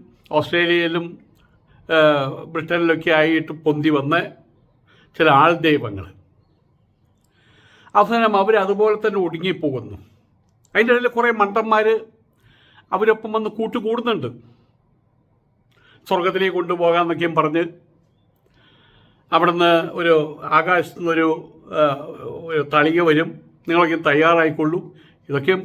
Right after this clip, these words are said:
കേൾക്കാനും മ-, അത് അനുസരിക്കാൻ ഇവിടെ ഈ ലോകത്തിൽ ആളുണ്ട് കേട്ടോ.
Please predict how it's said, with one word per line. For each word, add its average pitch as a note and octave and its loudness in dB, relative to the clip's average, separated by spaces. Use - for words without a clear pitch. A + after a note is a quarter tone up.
കേൾക്കാനും D#3+ 2
മ-, F#3+ -4
അത് E3+ 2
അനുസരിക്കാൻ D#3 0
ഇവിടെ F3+ -4
ഈ F3+ 0
ലോകത്തിൽ D#3+ 2
ആളുണ്ട് F3 2
കേട്ടോ. A#2+ -2